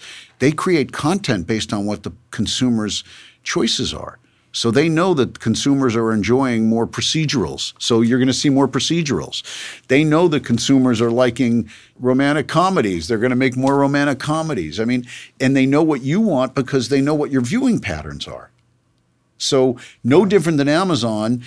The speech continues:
in its earliest days said, "If you like this book, you're gonna like those books." All that is is predictive modeling that's based on what you've done and the actions you've taken.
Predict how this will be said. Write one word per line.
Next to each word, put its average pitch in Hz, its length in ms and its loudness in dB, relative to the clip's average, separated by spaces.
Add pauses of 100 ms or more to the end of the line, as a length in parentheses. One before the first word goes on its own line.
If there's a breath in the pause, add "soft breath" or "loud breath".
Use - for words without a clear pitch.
(140)
in 131 160 4
its 131 180 0
earliest 139 420 0
days 170 320 0
said, 120 360 0
"If 131 180 -4
you 147 80 0
like 147 300 0
this 190 180 0
book, 135 320 -2
you're 127 100 0
gonna 131 160 0
like 127 220 -2
those 190 260 -2
books." - 420 -6 (300 loud breath)
All 180 140 0
that 175 160 4
is 175 180 6
is 127 120 -4
predictive 117 580 -2
modeling 104 680 -4 (420 loud breath)
that's 117 180 -2
based 120 320 0
on 117 200 0
what 113 140 -2
you've 104 220 -2
done 143 300 0
and 92 160 -4
the 104 100 -2
actions 101 420 -2
you've 90 160 -6
taken. - 440 -8